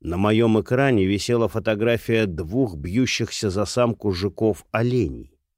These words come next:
И тут, и там — открывалось зрелище, насквозь пропитанное страстью.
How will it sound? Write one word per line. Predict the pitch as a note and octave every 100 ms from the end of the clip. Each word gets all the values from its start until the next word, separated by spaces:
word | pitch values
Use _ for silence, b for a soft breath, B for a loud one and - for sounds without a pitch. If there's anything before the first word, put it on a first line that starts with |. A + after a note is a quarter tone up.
| _ _ _
И | G2
тут, | F#2+ - G2+ F#2
и |
там — | D2+ B2+ B2 - b b b
открывалось | A#2+ - D3+ D#3 D3+ C#3
зрелище, | F2+ F2 B2 D3 C#3 - C#3+
насквозь | C#3 C3+ - A2+ B2 A#2+
пропитанное | - C#3 - G2+ G2 G2+ G#2+
страстью. | A2+ - F#2+ - - -